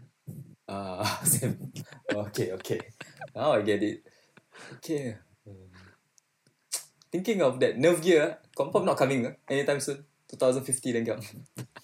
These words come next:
Ah, telling you, if I'm, if, okay, actually, right, I've been thinking, right, if I'm Sword Art Online, if I happen to be like, like, like this Kirito,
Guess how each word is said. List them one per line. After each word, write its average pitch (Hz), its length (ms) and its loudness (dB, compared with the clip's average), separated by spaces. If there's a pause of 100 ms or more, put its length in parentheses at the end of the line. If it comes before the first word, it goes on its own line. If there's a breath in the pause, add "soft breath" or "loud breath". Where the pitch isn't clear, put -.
(1500 loud breath)
Ah, 165 800 4 (800 loud breath)
telling 101 240 -10
you, 98 160 -10
if 151 300 -2
I'm, 151 380 4
if, 220 280 4
okay, - 320 4 (160)
actually, 226 360 8
right, 170 320 6
I've 165 120 6
been 180 100 0
thinking, 190 240 4
right, 139 160 4
if 185 180 4
I'm 165 200 2
Sword 196 260 8
Art - 60 4
Online, 170 400 6
if 190 220 4
I 160 80 6
happen 214 360 6
to 196 80 4
be 160 220 6
like, 143 200 4
like, 127 200 2
like 123 200 2
this 151 160 2
Kirito, 185 600 6